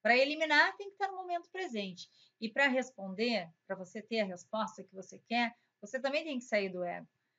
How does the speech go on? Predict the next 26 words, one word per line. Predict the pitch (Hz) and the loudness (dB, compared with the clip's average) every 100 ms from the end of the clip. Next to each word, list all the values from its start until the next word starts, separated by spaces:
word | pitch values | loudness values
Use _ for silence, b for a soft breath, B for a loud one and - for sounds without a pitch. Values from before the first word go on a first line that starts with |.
| _ _ | _ _
Pra | 214 | -2
que | 214 | 0
não | 254 262 254 | -4 -4 -2
venha | 214 294 320 233 202 | 2 2 2 0 0
uma | 190 202 | -4 -4
resposta | 196 196 - 240 233 226 | -4 -6 -4 -4 -4 -8
condicionada | - 247 247 226 208 233 247 | -8 -8 -6 -4 0 0 -2
por | 247 233 | -6 -12
tudo | - 254 | -16 -16
que | - 233 | -16 -14
você | 233 240 | -12 -8
já | 240 | -8
viveu. | 220 254 226 208 214 - _ _ _ | -8 -8 -6 -6 -6 -12 _ _ _
Porque | - 202 | -16 -14
você | 196 226 | -12 -14
fica | 233 240 | -12 -14
preso | 233 226 262 240 | -6 -2 -2 -4
à | |
sua | 185 175 | -8 -14
cabeça. | - 170 92 - _ _ _ _ _ _ _ | -16 -18 -18 -20 _ _ _ _ _ _ _
Então, | 202 190 247 254 226 180 - _ _ _ _ _ _ - | -14 -6 0 0 0 -4 -14 _ _ _ _ _ _ -18
solta. | - 220 208 180 - 185 - _ _ _ _ _ _ _ _ - | -4 2 4 2 -8 -20 -20 _ _ _ _ _ _ _ _ -6
Testemunha | 220 - 240 214 262 302 | -4 -2 0 2 2 0
os | 285 | -2
teus | 247 226 | -6 -6
pensamentos. | 220 214 214 196 180 170 - | -6 -4 -4 -4 -8 -12 -16